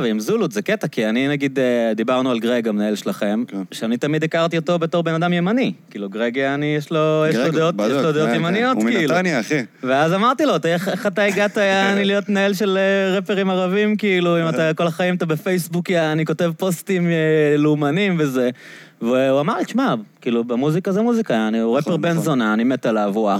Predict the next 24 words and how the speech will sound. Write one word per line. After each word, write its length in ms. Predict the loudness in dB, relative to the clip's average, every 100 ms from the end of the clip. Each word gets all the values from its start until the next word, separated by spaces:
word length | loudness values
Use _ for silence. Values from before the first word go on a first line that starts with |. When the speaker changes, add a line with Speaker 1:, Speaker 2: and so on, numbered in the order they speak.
| -2
Speaker 2:
נכון. 100 | -4
Speaker 1:
כאילו." 400 | 0 0 0 -2 _ _ _ -20 -20 -20 _ -14
ובאמת, 600 | -6 -4 -2 0 -2 -2
אה, 60 | 0 0 2 2 4 4 2 0
כאילו, 360 | 0 0 2 0
אתה 100 | 0
יודע, 200 | 0 -2 -4 _
זה, 200 | -4 -2
יש 140 | 0 0
Speaker 2:
הנה, 100 | 0
Speaker 1:
בזה 80 | 2
Speaker 2:
זה 80 | 2
Speaker 1:
משהו 220 | 0 0
Speaker 2:
עוד 60 |
Speaker 1:
נורא 160 | 2 2
אופטימי. 360 | 0 -2 -2 0
Speaker 2:
נכון. 140 | 0
Speaker 1:
אני, 100 | 0
אני 80 | 2
לא 60 |
יודע 220 | 2 2 0
מתי 460 | -2 -2 0 2
זה, 160 | 0 -2
כאילו, 760 | -2 0 2 2 2 2 0